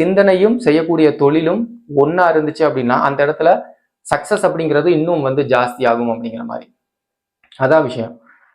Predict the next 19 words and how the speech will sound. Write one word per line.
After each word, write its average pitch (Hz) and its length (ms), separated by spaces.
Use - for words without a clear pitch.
அப்ப 226 120
வெறும் 196 300
அஞ்சாம் 202 440
இடத்துல 175 300
வந்து 160 160
சுக்கிரன் 165 420
இருந்தாலோ 139 520
அல்லது 170 300
பாத்தீங்கன்னா 151 420
உங்களுக்கு 151 300
வந்து 151 140
ஏழாம் 170 260
இடத்துல 143 320
சுக்கிரன் 147 360
இருந்தாலோ 123 460
நான் 143 200
வந்து 151 240
மேக்கப் 165 340
சம்பந்தமான 139 420